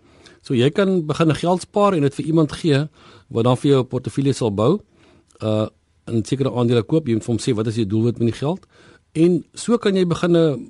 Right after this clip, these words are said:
betrokke raak. Ek dink 'n kind moet eintlik al, sommer hier in die hoërskool al moet hy sy eerste aandele koop. Ek weet, Warren Buffett sê hy het op agt begin, hy het bietjie laat begin om aandele te koop. Maar as, dan begin jy het verstaan, jy stel belang. Dis lekker vir 'n kind, my kleinkind kan in 'n sekere bank instap en hy kan, hy weet, hy het 'n aandeel in daai bank.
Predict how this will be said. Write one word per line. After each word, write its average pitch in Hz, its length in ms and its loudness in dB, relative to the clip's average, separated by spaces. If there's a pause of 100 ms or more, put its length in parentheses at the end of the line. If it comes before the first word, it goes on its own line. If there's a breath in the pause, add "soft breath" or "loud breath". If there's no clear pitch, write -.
(120)
betrokke 165 560 0
raak. 113 500 0
Ek 117 140 -12
dink 185 220 -2
'n 139 140 -10
kind 165 180 0
moet 160 140 -4
eintlik 139 280 0
al, 120 260 -2 (120)
sommer 151 240 0
hier 139 80 4
in 135 60 4
die 123 80 4
hoërskool 120 380 2
al 113 80 4
moet 110 140 2
hy 104 100 0
sy 113 120 -6
eerste 117 280 -4
aandele 113 300 -2
koop. 110 220 -6
Ek 98 100 -6
weet, 117 180 -2 (480 loud breath)
Warren 113 300 2
Buffett 110 280 0
sê - 20 -14
hy 131 80 2
het 110 100 -2
op - 180 -4
agt 139 240 -2
begin, 120 220 -2
hy 117 60 2
het 101 100 -2
bietjie 113 200 -4
laat 95 200 0
begin 90 280 -6 (560 loud breath)
om 110 200 -2
aandele 123 220 4
te 107 100 -2
koop. 90 220 -4 (500 loud breath)
Maar 131 240 2
as, 139 120 -2
dan 143 220 0
begin 170 200 0
jy 175 60 4
het 160 100 0
verstaan, 135 480 0
jy 113 80 4
stel 147 260 0
belang. 107 420 2
Dis 113 140 -4
lekker 139 320 0
vir 147 160 0
'n 113 80 -4
kind, 123 220 0
my 113 120 2
kleinkind 135 380 0
kan 131 180 2
in 120 140 2
'n 104 120 2
sekere 139 320 0
bank 127 220 0
instap 123 320 -2
en 110 80 0
hy 110 60 2
kan, 117 360 -2
hy 110 140 0
weet, 143 300 2
hy - 60 -6
het 101 100 -2
'n 127 100 -4
aandeel 131 220 4
in 123 80 2
daai 120 120 2
bank. 110 320 -2